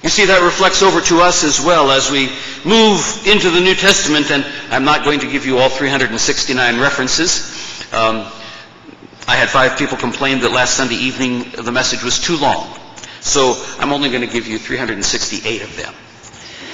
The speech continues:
Matthew chapter five, verse sixteen. What kind of things should we do?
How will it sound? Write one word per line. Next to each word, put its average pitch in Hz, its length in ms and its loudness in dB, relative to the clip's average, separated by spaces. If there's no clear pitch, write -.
Matthew 151 340 4
chapter 135 340 2
five, 117 360 2
verse 110 180 -2
sixteen. - 400 -2
What 233 160 2
kind 175 260 4
of 131 200 2
things - 680 0
should 147 220 2
we 127 100 -2
do? 113 240 -2